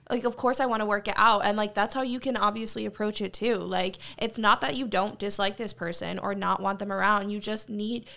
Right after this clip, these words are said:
a healthy amount of your own alone time too. That's, like, also why you moved out and all of this. So it's like, I didn't sign a lease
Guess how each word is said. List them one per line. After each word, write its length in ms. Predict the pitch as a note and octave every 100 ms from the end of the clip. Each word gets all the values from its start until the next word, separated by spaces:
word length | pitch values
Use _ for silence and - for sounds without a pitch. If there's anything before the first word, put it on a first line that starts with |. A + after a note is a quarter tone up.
| - - -
a 60 |
healthy 380 | - G3 G3+ A3
amount 260 | G#3+ G3+ G#3
of 100 | G3
your 240 | F#3 G3+
own 140 | G3+ G3
alone 320 | F3+ F3 G3+
time 240 | F#3 F3+
too. 340 | F3 G#3 D3 C3+ - -
That's, 180 | G#3
like, 140 | A3+ G#3+
also 320 | G#3 A3 A#3+
why 240 | G#3+ G3 G3
you 220 | G3 G3+
moved 340 | G3+ G3+ G3
out 340 | G3 G3+ F#3+ F3
and 240 | G3+ G3 F3+
all 220 | F#3 F#3+
of 120 | F#3+
this. 280 | G3 G3+ G3
So 260 | - G3 F#3+
it's 140 | F#3+
like, 240 | G3 G3 - - - -
I 60 | -
didn't 380 | G3+ G#3 G#3+ G#3+
sign 200 | G#3+ G#3
a 100 | G#3
lease 500 | G3 G3 C4 -